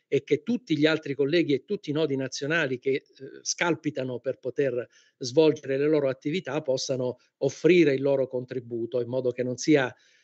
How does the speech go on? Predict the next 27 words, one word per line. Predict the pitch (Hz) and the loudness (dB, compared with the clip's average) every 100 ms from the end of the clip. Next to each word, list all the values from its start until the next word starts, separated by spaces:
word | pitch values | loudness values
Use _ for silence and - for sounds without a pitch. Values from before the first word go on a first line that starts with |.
| _ | _
soltanto | - 143 135 180 170 | 0 0 2 0 4
la | 156 | 2
prosecuzione | 151 147 156 156 151 175 151 | 4 -2 -2 -4 -4 -2 -2
di | 139 | -2
cose | 151 143 139 | -4 -4 -4
già | 139 | -4
avviate, | 135 143 135 147 151 | -4 0 0 0 -2
ma | 127 120 | -4 -4
che | 120 | -6
ci | - | -6
sia | 120 - 151 123 - _ | -8 0 0 0 -10 _
una | - 156 151 | -2 2 2
reale | 143 143 139 143 | 2 0 0 -2
partecipazione | 139 127 127 147 139 127 - 131 127 123 | -2 -4 -6 -4 -6 -6 -4 -4 -4 -8
nazionale | 131 143 143 - 131 123 120 117 127 | -4 -4 -2 -4 -4 -4 -6 -6 -6
su | - 123 | -6 -8
questi | - 107 107 | -6 -8 -8
temi. | 95 82 - _ - _ - | -8 -12 -14 _ -20 _ 0
Vi | 151 | 2
ringrazio | 165 165 165 160 - 208 202 | 4 4 4 2 4 4 6
e, | 143 135 131 131 120 117 | 2 0 -2 -2 -2 -2
e | 113 | -4
lascio | 123 120 139 | -4 -4 -2
la | 123 | -2
parola | 113 113 117 113 113 113 | -2 -4 -2 -2 -4 -4
al | 110 107 110 | -4 -2 -4
moderatore. | 107 110 104 92 104 - | -6 -6 -6 -6 -8 -10